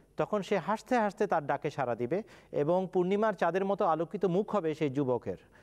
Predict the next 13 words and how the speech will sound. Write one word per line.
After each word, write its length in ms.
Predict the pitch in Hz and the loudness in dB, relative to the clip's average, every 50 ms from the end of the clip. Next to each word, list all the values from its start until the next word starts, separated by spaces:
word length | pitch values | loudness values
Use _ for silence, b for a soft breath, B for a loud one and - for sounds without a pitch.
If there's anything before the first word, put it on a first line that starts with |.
| b b 123 | b b -2
যাকে 300 | 120 151 147 - 165 151 | 0 0 0 0 0 0
দ্বিখণ্ডিত 460 | 143 151 - - 165 160 160 151 165 | 0 -2 -2 -2 -2 0 0 0 0
করা 280 | 147 147 139 127 123 | 0 0 0 0 0
হয়েছিল। 400 | 123 123 113 - - - 101 85 85 - - _ _ _ _ _ _ _ _ _ _ _ b b b b b b b b b b b b b b - | 0 0 -2 -2 -4 -8 -10 -10 -12 -16 -20 _ _ _ _ _ _ _ _ _ _ _ b b b b b b b b b b b b b b -4
লেখা 280 | 127 139 - 190 190 | -4 -2 0 2 2
আছে, 380 | 170 160 - - 175 185 214 262 B B B B B B - 127 | 0 0 -2 -2 0 0 0 -2 B B B B B B -4 0
দাজ্জালের 500 | 131 135 135 135 - 175 180 202 202 190 | 0 0 2 2 0 0 2 2 0 -2
একটি 220 | 180 - - 180 | -2 0 -2 0
বাহন 420 | 135 117 135 131 143 165 196 202 | 0 0 0 0 0 0 0 0
হবে 340 | 170 143 131 - 107 120 147 - b b b b b b b b - | 0 -2 -2 -2 -2 -4 -6 -8 b b b b b b b b -4
এবং 400 | - 143 143 143 170 170 175 165 | -2 0 2 2 2 2 0 0
সেই 180 | - - 170 | 0 0 0
বাহন 640 | 151 135 147 143 143 165 180 175 175 175 185 208 | 0 0 0 0 0 0 0 0 0 0 -2 -4